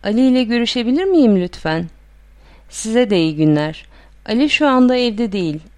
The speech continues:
Kim arıyordu?" "Ben Ali'nin okuldan arkadaşıyım.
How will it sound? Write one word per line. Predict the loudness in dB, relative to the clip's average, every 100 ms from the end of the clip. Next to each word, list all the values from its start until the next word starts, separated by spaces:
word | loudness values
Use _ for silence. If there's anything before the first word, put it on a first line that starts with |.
| -20 -20 -6
Kim | 2 4
arıyordu?" | 4 2 2 0 -4 -6 -8 -20 -20 -20 -20 -20 -20 -20 -20 -6
"Ben | 0 2 2
Ali'nin | 2 6 6 6 4
okuldan | -2 -4 0 2
arkadaşıyım. | 2 0 -4 -6 -6 -4 -2 -2